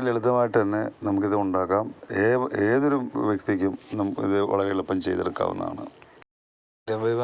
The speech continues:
ആന്റിന കോയിൽ ചെയ്യാനായിട്ട് എന്തൊക്കെ സാധനങ്ങളെന്ന് നോക്കാം. ആദ്യം വേണ്ട ഇതേപോലെ ഒരു കട്ടി ബൈൻഡാണ്. അത് ഏതെങ്കിലും, ആ,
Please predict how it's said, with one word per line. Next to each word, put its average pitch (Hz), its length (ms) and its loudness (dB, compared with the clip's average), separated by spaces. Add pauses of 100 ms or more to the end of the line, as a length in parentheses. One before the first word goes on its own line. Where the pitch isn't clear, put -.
ആന്റിന 110 280 -2
കോയിൽ 110 180 2 (140)
ചെയ്യാനായിട്ട് 98 540 0
എന്തൊക്കെ 92 280 -2 (100)
സാധനങ്ങളെന്ന് 87 540 -4
നോക്കാം. 101 300 -8 (440)
ആദ്യം 131 260 0
വേണ്ട 113 200 -2
ഇതേപോലെ 104 280 0
ഒരു 101 160 -2
കട്ടി 98 300 -4 (180)
ബൈൻഡാണ്. 90 640 -4 (260)
അത് 113 160 -4
ഏതെങ്കിലും, 98 400 -4 (840)
ആ, 104 40 -4